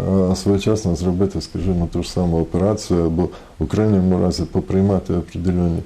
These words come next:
ті хірурги знають, як назначити препарати, носити компресіонні чулки, бінти. Е, ну, все це оправдано, тому що тромбоемболія — це дуже серйозне захворювання.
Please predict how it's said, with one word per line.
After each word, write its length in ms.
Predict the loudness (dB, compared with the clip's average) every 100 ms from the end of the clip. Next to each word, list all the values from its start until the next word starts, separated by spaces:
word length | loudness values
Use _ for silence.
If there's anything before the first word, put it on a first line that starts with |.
| -12 -16 -4
ті 100 | -4
хірурги 460 | 0 2 2 0 -2
знають, 400 | 0 0 0 -4
як 80 | -4
назначити 640 | -4 -2 -2 -2 -6 -6 -6 -12 -20 -20 -8 0
препарати, 720 | 2 2 2 2 0 -2 -4 -6 -20 -14 -2
носити 460 | 0 2 0 2 2 2 0 2
компресіонні 800 | 0 2 -2 0 2 4 4 2
чулки, 400 | 2 0 0 0 0
бінти. 600 | 2 0 0 0 0 0 -6 -20 -20 -20 -16 -12
Е, 40 | -8 -4 -2
ну, 240 | 2 2 0
все 280 | 0 0
це 140 | 4 2
оправдано, 840 | 4 2 2 2 2 2 4 2 2
тому 200 | 0 0
що 140 | -2
тромбоемболія — 760 | 0 2 4 2 2 2 2 0
це 160 | -2 -4
дуже 400 | 2 2 2 -4
серйозне 500 | -6 -8 -10 -10 -12
захворювання. 640 | -14 -12 -12 -12 -12